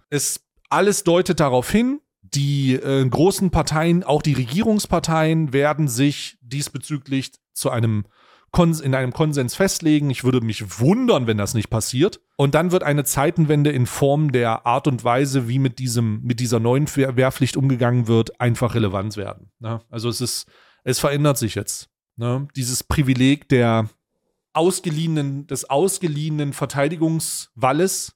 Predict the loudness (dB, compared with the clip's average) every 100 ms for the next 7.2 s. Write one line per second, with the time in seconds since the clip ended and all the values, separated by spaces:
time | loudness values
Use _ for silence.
0 | _ -2 -2 -2 _ _ -6 -4 -2 2
1 | 2 2 2 0 2 2 0 2 0 2
2 | 0 2 0 0 0 0 0 0 0 2
3 | 0 0 0 0 0 0 0 0 0 0
4 | 0 0 2 2 0 -4 _ -8 -6 0
5 | 2 2 -6 _ -4 0 0 2 2 2
6 | -4 -10 -4 -4 -4 -4 -4 -4 -6 -10
7 | -16